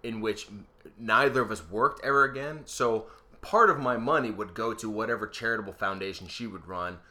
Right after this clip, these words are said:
Lord knows. But we'd find a way to change the world. I'd probably build a high-speed rail, uh, that connects the entire continent. Something crazy like that. But either way, generations of people, uh, in,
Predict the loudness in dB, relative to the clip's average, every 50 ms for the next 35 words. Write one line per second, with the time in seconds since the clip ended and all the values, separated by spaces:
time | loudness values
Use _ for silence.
0 | -20 -20 _ _ 0 4 4 4 4 4 0 -4 -4 -4 -6 -8 -10 -16 -16 -8
1 | -2 0 2 2 2 4 4 4 4 4 2 0 -2 -4 -4 -6 -8 -6 -6 -6
2 | -6 -8 -10 -12 -10 -10 -8 -8 -8 -8 -10 -16 -20 -12 -6 -6 -4 0 2 4
3 | 4 4 2 0 0 2 2 2 0 2 2 2 0 0 -4 -8 -8 -8 -8 -6
4 | -4 -2 -2 0 0 -2 -2 -4 -6 -12 -20 -20 -18 _ -6 -2 -2 0 0 -2
5 | -4 -8 -10 -8 -6 -6 -6 -6 -8 -10 -10 -10 -10 -10 -6 -4 -2 -2 -2 -2
6 | -4 -4 -4 -4 -4 -6 -12 -8 -4 -2 -2 0 -2 -4 -4 -4 -6 -6 -6 -4
7 | -6 -6 -6 -4 -4 -6 -6 -8 -10 -14 _ -4 0 2 2 4 4 4 6 6
8 | 4 4 4 0 -2 -6 -20 -20 -4 2 4 6 8 8 8 8 6 2 -2 -4
9 | -2 -4 -4 -2 -4 -6 -4 -2 -2 -2 -2 -4 -6 -10 -20 -20 -16 -10 -6 -2
10 | -2 0 0 -2 -2 -4 -8 -10 -12 -12 -12